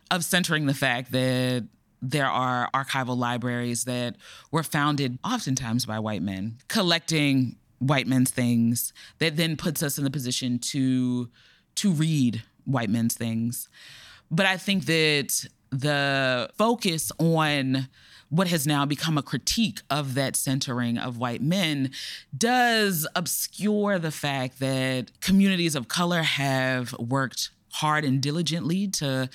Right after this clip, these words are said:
collect their own stuff. And I use stuff to, to mean whatever forms of material, culture, books, et cetera. So, you know, a-, as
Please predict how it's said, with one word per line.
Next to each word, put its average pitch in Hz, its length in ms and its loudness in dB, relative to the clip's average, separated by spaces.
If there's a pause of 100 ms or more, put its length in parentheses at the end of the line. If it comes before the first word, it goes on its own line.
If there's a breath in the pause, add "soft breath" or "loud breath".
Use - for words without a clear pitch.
(260 loud breath)
collect 165 340 0
their 143 180 0
own 175 540 0 (200)
stuff. - 520 -4
And 139 120 0
I 131 40 2
use 131 240 0
stuff 135 280 -6
to, 127 260 -2 (300 loud breath)
to 170 120 0
mean 160 240 2
whatever 139 240 0
forms 139 420 0
of 127 200 -2 (280 loud breath)
material, 139 840 0
culture, 123 680 -2 (460 loud breath)
books, 156 460 0
et - 120 -4
cetera. 127 680 0 (800)
So, 170 540 2 (400 loud breath)
you - 80 -2
know, 180 140 4
a-, 175 180 2
as 170 800 2